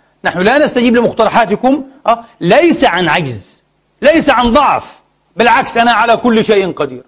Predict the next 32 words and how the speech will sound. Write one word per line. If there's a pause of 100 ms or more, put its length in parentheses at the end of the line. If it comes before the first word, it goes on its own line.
(480)
وأستطيع
أن
أوتي (240)
صفوتي
وخيرتي
من
خلقي (400)
أعظم (240)
من
كل
ما
أوتيه
الأنبياء
والرسل
من
قبلهم
الآيات
الخوارقية، (640)
لكن
لا
أريد
هذا، (380)
أنتم
لا
تقترحون
علينا". (200)
انت-، (200)
انتهى. (720)
هذا (420)
مفتتح
عهد
جديد